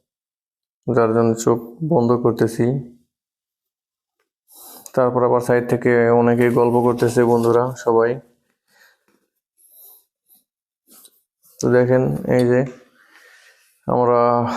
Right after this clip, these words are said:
গল্প করতেছি, আনন্দ করতেছি, আসতেছি কোম্পানিতে। কালকে ছুটি ছি-, ছুটি আছে আবার, বস বলতেছে, "সবাই এনজয় করো, পরের দিন থেকে আবার কাজ হবে।"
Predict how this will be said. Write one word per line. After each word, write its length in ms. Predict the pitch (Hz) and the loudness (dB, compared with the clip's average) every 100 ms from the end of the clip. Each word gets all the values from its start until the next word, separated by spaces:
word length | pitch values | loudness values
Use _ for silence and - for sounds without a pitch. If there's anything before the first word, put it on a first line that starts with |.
| - - - - | -10 -14 -16 -8
গল্প 320 | 127 120 120 | -2 0 0
করতেছি, 640 | 120 120 123 123 120 117 | 0 0 -2 0 2 2
আনন্দ 340 | 120 117 117 113 | 2 0 0 0
করতেছি, 540 | 117 113 117 117 113 | 0 0 0 0 0
আসতেছি 580 | 117 113 - 117 107 113 | 0 -2 -4 -10 -6 -4
কোম্পানিতে। 840 | 117 117 120 117 113 123 139 _ _ _ _ _ _ _ _ _ _ _ - | -4 -2 -2 -2 -2 -4 -4 _ _ _ _ _ _ _ _ _ _ _ -10
কালকে 300 | - 120 120 | -4 -2 0
ছুটি 300 | 123 131 127 | 0 2 2
ছি-, 220 | 123 135 139 | 2 0 -2
ছুটি 380 | - 127 127 | -2 0 2
আছে 260 | 127 120 131 | 2 2 2
আবার, 280 | 123 123 127 | 2 2 0
বস 340 | 135 123 120 113 | 0 0 0 2
বলতেছে, 440 | 117 113 117 120 | 0 0 -2 -2
"সবাই 320 | 120 117 120 | 0 2 2
এনজয় 300 | 117 120 123 | 2 2 2
করো, 520 | 123 127 147 165 - _ _ _ _ _ _ - | 2 2 0 -2 -14 _ _ _ _ _ _ -4
পরের 240 | 127 123 | 0 0
দিন 180 | 117 120 | 2 2
থেকে 220 | 120 117 | 2 2
আবার 240 | 120 120 120 | 2 2 0
কাজ 240 | 120 123 | 0 0
হবে।" 400 | 117 120 135 143 | 2 2 2 0